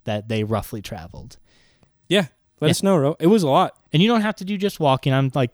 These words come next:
Speaker 1: total travel 'cause I know
Speaker 2: Yeah,
Speaker 1: you guys
Speaker 2: they
Speaker 1: kayaked or
Speaker 2: pack
Speaker 1: canoed or
Speaker 2: rafted.
Speaker 1: whatever it was.
Speaker 2: Packed it out. Okay,
Speaker 1: Mm-hmm.
Speaker 2: here's a, uh, here's another one. We'll do two more maybe.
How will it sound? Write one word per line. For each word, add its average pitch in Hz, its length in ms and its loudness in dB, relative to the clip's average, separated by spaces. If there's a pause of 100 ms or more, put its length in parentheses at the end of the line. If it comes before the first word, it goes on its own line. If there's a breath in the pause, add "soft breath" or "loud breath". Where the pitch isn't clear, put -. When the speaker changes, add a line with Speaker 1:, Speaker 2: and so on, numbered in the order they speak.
(120)
Speaker 1:
total 185 280 2
travel 120 340 2
'cause 123 140 -2
I 131 60 2
know 135 100 2
Speaker 2:
Yeah, 139 80 4
Speaker 1:
you 135 60 2
guys 123 200 2
Speaker 2:
they - 80 -8
Speaker 1:
kayaked 120 500 0
or 110 140 2
Speaker 2:
pack 135 180 -2
Speaker 1:
canoed 131 360 4
or 110 120 4
Speaker 2:
rafted. 104 100 -2
Speaker 1:
whatever 110 400 2
it 104 60 -2
was. 101 460 -2 (200)
Speaker 2:
Packed 160 320 -4
it 139 100 4
out. 123 280 -2 (120)
Okay, 113 260 0
Speaker 1:
Mm-hmm. 101 80 -10
Speaker 2:
here's 165 360 -2
a, 135 200 -2
uh, 117 240 -4
here's 127 200 -4
another 117 240 -6
one. 101 120 -12
We'll 123 100 -8
do 160 360 -4
two - 180 -12
more 107 160 -8
maybe. 101 280 -14